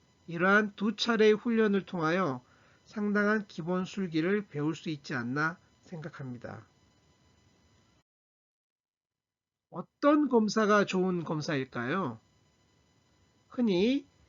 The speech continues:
삽입 시간이 짧은 검사를 좋은 검사로 생각하는 경향이 있습니다. 아주 빨리 삽입하는 분을 스피더라고 부르기도 하는데요. 빨리 삽입하는 게 과연 좋은 일인가?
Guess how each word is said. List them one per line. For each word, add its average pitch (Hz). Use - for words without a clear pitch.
삽입 254
시간이 220
짧은 240
검사를 185
좋은 190
검사로 165
생각하는 185
경향이 143
있습니다. 123
아주 226
빨리 220
삽입하는 185
분을 143
스피더라고 160
부르기도 151
하는데요. 139
빨리 302
삽입하는 254
게 220
과연 170
좋은 165
일인가? 127